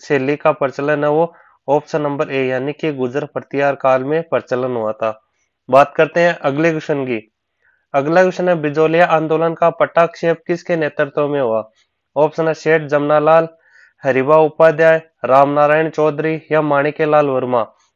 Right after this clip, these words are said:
तो इसका सही आंसर होगा ऑप्शन नंबर डी, माणिक्यलाल वर्मा। बात करते हैं अगले क्वेश्चन की। विदेश-, विदेशी नस्ल की गायों की दृष्टि से सर्वाधिक महत्वपूर्ण जिला है।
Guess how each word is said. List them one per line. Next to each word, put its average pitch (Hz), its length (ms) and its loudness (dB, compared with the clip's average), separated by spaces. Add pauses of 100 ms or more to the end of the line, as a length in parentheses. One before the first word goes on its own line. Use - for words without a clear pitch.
(120)
तो 139 80 0
इसका 147 200 -4
सही 147 240 -2
आंसर 160 280 2
होगा 160 140 2
ऑप्शन 147 340 0
नंबर 147 300 0
डी, 123 280 -4 (420)
माणिक्यलाल 147 640 2
वर्मा। 123 440 -2 (540)
बात 143 280 2
करते 160 260 0
हैं 170 140 0
अगले 156 320 -2
क्वेश्चन 156 340 -4
की। 120 300 -8 (420)
विदेश-, 143 440 0 (520)
विदेशी 165 460 0
नस्ल 160 320 -2
की 165 180 -4
गायों 151 320 2
की 165 140 -6
दृष्टि 160 400 -4
से 160 160 -2
सर्वाधिक 156 480 0
महत्वपूर्ण 147 680 -2
जिला 127 280 -2
है। 107 200 -2